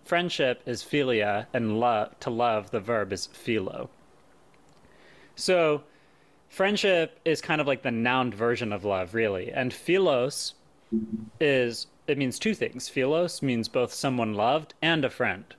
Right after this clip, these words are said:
So, like, if you're my friend, that's the same as saying you're someone loved. There's, they don't use two different words for this. Um,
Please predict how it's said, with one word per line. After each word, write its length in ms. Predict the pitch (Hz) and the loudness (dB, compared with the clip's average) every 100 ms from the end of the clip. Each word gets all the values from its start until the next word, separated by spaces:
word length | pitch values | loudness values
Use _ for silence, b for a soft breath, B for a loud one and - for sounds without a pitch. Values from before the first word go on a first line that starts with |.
| - | -8
So, 240 | - 143 | 0 2
like, 180 | 127 120 | 2 0
if 140 | 135 | 0
you're 100 | 151 | 0
my 160 | 143 123 | 2 0
friend, 380 | - 135 156 165 | 0 0 0 -2
that's 340 | 160 147 - | 0 -2 -2
the 80 | - | -6
same 300 | - 170 165 | 0 0 2
as 80 | 139 | 0
saying 300 | 147 131 123 | 2 2 2
you're 80 | 120 | 0
someone 420 | - 113 107 98 | 0 0 0 0
loved. 400 | 98 92 - - 131 | 0 -2 -8 -18 -2
There's, 300 | 120 117 135 | 0 0 0
they 180 | 123 | -2
don't 260 | 131 135 135 | 0 0 0
use 200 | 127 113 | -2 0
two 140 | - | -2
different 240 | 117 110 110 | -4 -4 -6
words 280 | 95 92 - | -6 -6 -8
for 120 | 104 | -10
this. 340 | - - - b b b b b b b b b - | -8 -8 -12 b b b b b b b b b -2
Um, 560 | 131 127 117 95 95 | 2 2 2 -2 -6